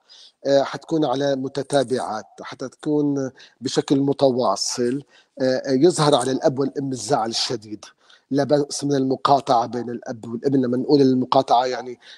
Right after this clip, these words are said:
المقاطعة اللي هي مش تبقى على نفس الرتم. آه، يعني الولد، أعذرني، مخدرات وخرجات وفوتات وجانجز و-، و-، و-، وآخر شيء أبقى كما أنا.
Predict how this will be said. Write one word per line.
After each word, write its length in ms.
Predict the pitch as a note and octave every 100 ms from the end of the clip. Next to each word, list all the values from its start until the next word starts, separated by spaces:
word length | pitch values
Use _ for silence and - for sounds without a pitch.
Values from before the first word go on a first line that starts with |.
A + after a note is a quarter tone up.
| -
المقاطعة 560 | B2+ C3 D3+ D3 D3 C3+
اللي 220 | C3+ C3+
هي 280 | C#3 C3+ C3 - - -
مش 260 | D3+ - A#2+ -
تبقى 300 | - - C3+
على 140 | C3+
نفس 340 | C#3 C#3+ -
الرتم. 560 | C3+ A#2+ C#3+ D3 C3 A#2 G2+ _ _ _
آه، 280 | A#2+ A#2+ A#2+ C3+
يعني 220 | A#2+ B2+
الولد، 440 | B2 D3 C3+ G2 -
أعذرني، 360 | A#2+ D3 B2+
مخدرات 680 | B2+ C3 B2 A2+ B2 B2+ -
وخرجات 960 | A#2+ A#2+ A#2 - - C3+ A#2 C3+ B2 A#2+
وفوتات 560 | B2+ C3 A#2+ B2+ B2 B2
وجانجز 640 | B2 C#3+ C3 B2+ G#2 -
و-، 500 | A#2+ - - - C#3
و-، 340 | D3 D3+ C#3+
و-، 80 | D3+ E3
وآخر 320 | D#3 F3+ -
شيء 200 | - G3+
أبقى 220 | C#3+ - D#3
كما 260 | C#3+ C3 -
أنا. 160 | F#2+